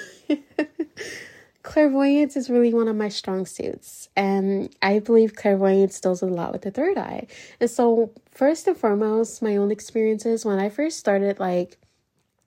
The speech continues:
meditating back in, like, twenty eighteen, twenty nineteen, I,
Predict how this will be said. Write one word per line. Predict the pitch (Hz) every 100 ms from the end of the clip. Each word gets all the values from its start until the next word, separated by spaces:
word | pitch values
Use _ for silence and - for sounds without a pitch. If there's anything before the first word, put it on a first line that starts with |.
| _ -
meditating | 202 202 208 208 208 208 208 214
back | 196 185
in, | 185
like, | 180 -
twenty | 202 196 190
eighteen, | 196 208 196
twenty | 196 190 190
nineteen, | 185 185 190 185 190 - - - - _ _ _ _ _ _ _ -
I, | 285 349